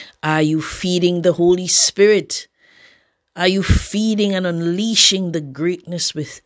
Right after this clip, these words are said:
within you? Exodus thirty-three fourteen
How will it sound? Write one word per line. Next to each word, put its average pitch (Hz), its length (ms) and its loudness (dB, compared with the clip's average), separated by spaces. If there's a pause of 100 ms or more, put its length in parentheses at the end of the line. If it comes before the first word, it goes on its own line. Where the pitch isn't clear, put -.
(140)
within 160 460 -2
you? 131 320 -6 (1900)
Exodus 170 560 -2
thirty-three 156 580 -2
fourteen 143 760 -8